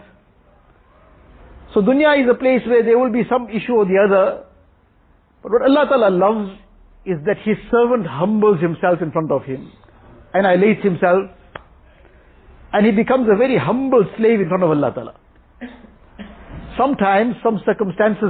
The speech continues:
come about, some situations come about, which really humble a person. Person who was feeling very high and mighty, nobody like me,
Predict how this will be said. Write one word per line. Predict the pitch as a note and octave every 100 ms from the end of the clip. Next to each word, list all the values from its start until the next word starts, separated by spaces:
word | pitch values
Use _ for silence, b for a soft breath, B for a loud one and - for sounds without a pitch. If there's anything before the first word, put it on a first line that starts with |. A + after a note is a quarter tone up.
| -
come | G3+
about, | F3 F3+ F3+ F3+ F3
some | F3 D#3+
situations | F#3 G3+ G3+ G3+ D#3+
come | F#3
about, | E3 E3 D#3+ F3+ - - _ _ _ _ _ _ _ _ _ _ - - - -
which | G#3+ E3
really | G#3+ E4+ D#4 C#4 A3+ - -
humble | - - D#4 C#4+ G#3+
a | D3
person. | D#3+ - G#2 - _ _ _ - _ _ _ _ _ - - - - - - - - - -
Person | B3 B3+
who | A3 A3
was | G3+ D#3+ C#3 - - - - - -
feeling | B3+ A#3+ G#3
very | G#3+ G#3
high | C#3+ F3 G3+ G3 F3
and | D3+
mighty, | F#3 G3+ G3+ G3 F3 D3 G2 - _ _ _ _ _ - - - E3+
nobody | G#3 G#3+ G#3+
like | G3+ F#3+
me, | F#3 F#3+ F#3 -